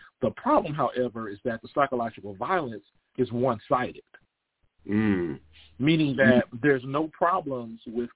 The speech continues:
Speaker 1: teaching things that black children would feel uncomfortable with, but there's a problem with teaching things that white children would be uncomfortable with,
Speaker 2: Mm.
Speaker 1: right?
Speaker 2: Mm.
Speaker 1: Because there,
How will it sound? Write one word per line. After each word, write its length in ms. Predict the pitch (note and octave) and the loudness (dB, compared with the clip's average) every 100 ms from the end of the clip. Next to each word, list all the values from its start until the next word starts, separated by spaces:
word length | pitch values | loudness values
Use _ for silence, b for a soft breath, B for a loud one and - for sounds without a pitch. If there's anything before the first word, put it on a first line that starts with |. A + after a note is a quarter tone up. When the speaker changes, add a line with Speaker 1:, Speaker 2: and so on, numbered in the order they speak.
| - | -10
Speaker 1:
teaching 340 | F#3 E3+ C#3 | -10 -6 -6
things 480 | - C#3+ C#3+ B2+ A#2+ - | -2 -2 0 2 0 0
that 280 | A#2 A2 - b b b b - | 0 0 -4 b b b b 0
black 300 | C3 D#3+ - - | 4 4 2 -6
children 640 | C#3+ A#2+ F#2+ G#2 F#2+ G#2 - _ _ _ _ _ | -6 -6 -8 -14 -14 -16 -20 _ _ _ _ _
would 200 | B2 B2+ | 0 2
feel 240 | D3 B2 A2 | 4 2 2
uncomfortable 640 | G#2 C#3 - G2 G2 F#2 | -4 -4 -4 -6 -6 -6
with, 180 | F#2 F2 _ _ _ _ _ _ _ - | -6 -12 _ _ _ _ _ _ _ -2
but 100 | B2 | 2
there's 180 | C#3 A#2 | 4 2
a 60 | |
problem 380 | A2+ C#3 C3+ A#2+ | -2 -4 -4 -6
with 100 | G#2+ | -12
teaching 260 | - A#2+ A2 | -14 -14 -14
things 260 | A#2 G#2+ G#2 | -16 -14 -12
that 160 | G#2 F#2 | -12 -6
white 260 | B2 D#3 | -6 -6
children 440 | - A2 G2+ F#2 F2+ | -6 -4 -4 -6 -10
would 100 | F2 | -10
be 260 | F2+ F2 - - - | -10 -12 -14 -12 -6
uncomfortable 640 | G#2+ - G#2 - F2+ D2+ | -4 -2 -2 -2 -4 -4
with, 140 | - - - _ G2+ | -10 -14 -18 _ -8
Speaker 2:
Mm. 380 | F#2+ E2+ D2+ - - | -6 -6 -8 -14 -8
Speaker 1:
right? 320 | G#2 A2+ A#2 | 2 6 6
Speaker 2:
Mm. 160 | E2 D#2 | 2 -2
Speaker 1:
Because 160 | C3+ C#3 | 0 4
there, 220 | F3 | 2